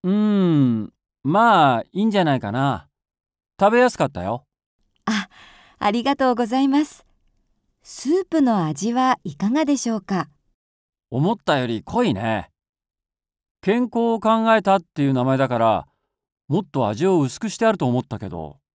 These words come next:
Speaker 2: あ、はい。塩分は従来のものよりずっと少ないんです。でも、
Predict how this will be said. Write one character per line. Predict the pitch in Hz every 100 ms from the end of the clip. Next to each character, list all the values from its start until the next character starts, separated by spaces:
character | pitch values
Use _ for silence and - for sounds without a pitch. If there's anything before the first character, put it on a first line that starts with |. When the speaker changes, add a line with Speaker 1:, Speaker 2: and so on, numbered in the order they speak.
| _ _ _ _ _ _ _
Speaker 2:
あ、 | 196 180 - -
は | - 208 247
い。 | 175 - _ _ _ _
塩 | 190 311 320
分 | 269 214
は | 170 151
従 | 165 277
来 | 330 285
の | 240 202
も | 190
の | 202
よ | 202
り | 170 156
ず | 139 156
っ |
と | - 220
少 | 240 - 208
な | 262
い | 277
ん | 240
で | 175
す。 | 170 - _ _ _ _ _ _
で | 196 262
も、 | 247 208